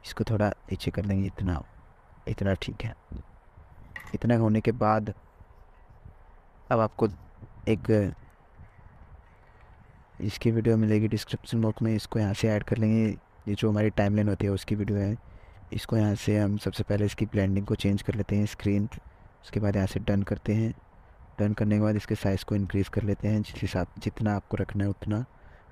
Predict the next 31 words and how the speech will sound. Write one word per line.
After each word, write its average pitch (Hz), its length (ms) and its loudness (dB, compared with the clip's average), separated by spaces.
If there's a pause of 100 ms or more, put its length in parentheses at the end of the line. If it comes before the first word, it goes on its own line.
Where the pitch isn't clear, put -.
रखने 107 300 0
के 117 120 0
बाद 107 300 -2 (100)
अब 110 120 0
आपको 110 420 -2 (160)
इसके - 220 -2
ऊपर 107 240 0
lyrics 104 440 0
add 101 160 0
करने 90 280 -2
हैं। - 240 -4 (540)
तो 101 100 2
lyrics 107 440 2
आप 104 160 -2 (180)
कहीं 101 160 2
से 110 160 0
भी 107 80 2
download 98 320 0
कर 98 140 -2
सकते 104 280 -2
हैं, 110 140 4
मैंने 104 260 2
यहाँ 98 200 0
पे 104 160 0 (200)
अलग 104 200 0
से - 120 0
lyrics 104 380 0
download 98 280 2
किए 101 240 0
थे 107 120 4 (840)
तो 101 240 2